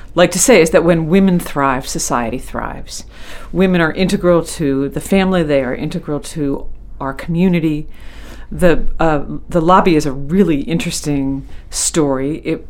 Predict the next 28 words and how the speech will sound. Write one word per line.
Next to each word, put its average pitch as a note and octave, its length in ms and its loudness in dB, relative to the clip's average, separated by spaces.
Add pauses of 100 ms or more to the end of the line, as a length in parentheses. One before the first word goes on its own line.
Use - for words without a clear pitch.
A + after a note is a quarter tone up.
(120)
um, C#3 420 -2 (140)
it D#3+ 100 0
evolved D#3 500 2
from D3+ 300 -2
the C#3+ 120 -2
nineteen E3 360 -2
seventy-seven D#3 1040 0
International D#3 680 -2
Year D3 280 -2
of C#3 120 -6
the C3+ 100 -6
Woman, F3 560 0 (360)
when C#3+ 580 0
a C3+ 460 0
delegation D#3 760 0
of C#3 80 -8
Maine D3 260 -2
women D3+ 300 -2
traveled C#3+ 420 -6
to - 80 -10
Houston, D#3+ 400 -6
Texas D3+ 480 -6
for - 160 -10
the C#3 220 -8
international, C#3+ 760 -6 (160)
or C#3 140 -2
the B2 100 -4
National D3 640 -2